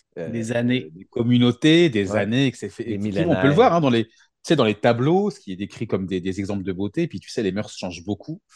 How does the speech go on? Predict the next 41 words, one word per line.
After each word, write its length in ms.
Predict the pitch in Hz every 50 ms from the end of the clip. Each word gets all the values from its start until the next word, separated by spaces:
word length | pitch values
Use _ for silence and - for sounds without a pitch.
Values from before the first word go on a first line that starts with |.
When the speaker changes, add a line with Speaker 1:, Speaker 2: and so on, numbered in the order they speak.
| - - -
Speaker 2:
Mhm. 240 | 120 120 113 131 147
Speaker 1:
Euh, 500 | 90 90 92 92 90 90 90 90 92 95
je 40 | 95
vous 60 | 101
rappelle 300 | 101 110 - 135 123 123
que 80 | - 120
nous, 120 | 123 127
on 60 | 120
est 100 | 113 107
nés 200 | 107 117 120 120
quand 100 | - 107
même 140 | 101 104 104
dans 180 | 95 101 90 87
la, 180 | 87 90 90
dans, 160 | 87 92 92
dans 120 | 92 92 90
ces 160 | - - 95
générations, 760 | 92 101 95 95 90 98 101 - - 117 113 113 113 98 85
euh, 60 | 80
quatre-vingts, 480 | - 95 - - - 98 90 104 107 104
quatre-vingt-dix, 640 | 101 92 - - 98 92 95 95 90 95 101 104
soixante-dix, 640 | 104 - - 92 - - 92 92 85 95 110 107 - -
où, 180 | 95 92 95 - _ _ _ _ _ _ -
euh, 140 | 87 85 -
ça 160 | - 98 92
fait 120 | - 98
quasiment 380 | 90 101 92 87 101 101 104 101
la 100 | 90 85
culture 320 | - - 95 - - 104
de 60 | 87
l'anorexisme. 640 | 90 82 82 87 87 98 98 - - 175 160 175 160 - _ _ _ - _ _ -
Speaker 2:
Oh, 260 | 139 143 147 147 139
ouais, 60 | 127
Speaker 1:
Euh, 20 | 117
Speaker 2:
vraiment. 300 | 123 123 120 120 113 98
Speaker 1:
et 240 | 95 101 107 107 110 -
cetera. 340 | - 107 - 117 127 147
Donc, 140 | 127 117 107
c'est 100 | - 113
catastrophique, 640 | - 110 107 113 110 - - 165 - - 170 - -
hein. 200 | 113 107 98